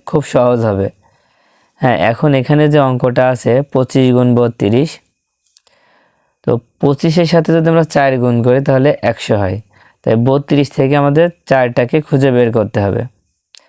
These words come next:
দেখো, এখানে লেখা আছে, দেখো, এখানে পঁচিশ গুণ বত্রিশকে কিন্তু ভেঙে ফেলছে,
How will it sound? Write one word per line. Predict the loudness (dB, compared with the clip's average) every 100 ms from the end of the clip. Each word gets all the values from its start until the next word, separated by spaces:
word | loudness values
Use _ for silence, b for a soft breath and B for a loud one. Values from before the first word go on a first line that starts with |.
| b b b b
দেখো, | -2 0
এখানে | 0 2 2
লেখা | 2 0 0 0
আছে, | 0 -2 -6 -6 _ _ _ _ _ _ _ _ _ -2
দেখো, | 0 0
এখানে | 0 2 0 -2 -4
পঁচিশ | -2 -2 0 0 0 0
গুণ | -2 0 2 0 -4 b b b b -4
বত্রিশকে | 0 0 0 -2 0 0
কিন্তু | 0 2
ভেঙে | 2 2 0
ফেলছে, | 0 0 0 0